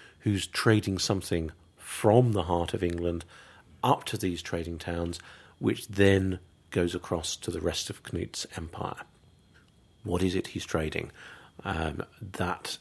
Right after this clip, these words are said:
is the real puzzler, because what we don't see in the archaeology of Europe at this point is anything very visible that is recognisable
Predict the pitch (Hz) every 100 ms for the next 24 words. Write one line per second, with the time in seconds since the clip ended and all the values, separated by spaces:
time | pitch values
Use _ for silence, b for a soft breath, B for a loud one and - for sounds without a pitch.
0 | - 92 80 78 78 - - - 92 87
1 | 95 85 - - - - 82 87 B B
2 | B B - - 98 87 113 - 98 92
3 | 95 123 - 92 87 - - - 98 82
4 | 82 73 - 87 101 117 - - - -
5 | B B - - 85 85 - 101 90 85
6 | - - - - - - - - 98 92
7 | - - B B B B B - 107 95
8 | 95 92 92 90 - - _ _ _ 127
9 | 104 95 - 104 92 87 87 87 87 98
10 | 131 101 - 98 95 - b b b -
11 | 90 92 92 87 - - 85 90 - -